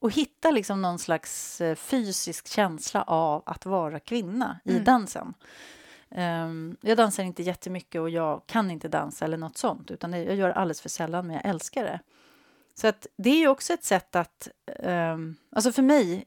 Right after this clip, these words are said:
Speaker 1: tror jag att väldigt gå-, väldigt mycket går via kroppen, min upplevelse av kroppen som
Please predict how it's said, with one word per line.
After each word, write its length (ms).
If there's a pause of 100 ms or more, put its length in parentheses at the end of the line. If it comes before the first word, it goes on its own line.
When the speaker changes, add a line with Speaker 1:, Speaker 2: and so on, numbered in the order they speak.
(140)
Speaker 1:
tror 240
jag 100
att 160
väldigt 260
gå-, 220
väldigt 320
mycket 420
går 400
via 540 (160)
kroppen, 760
min 220
upplevelse 560
av 80
kroppen 480
som 320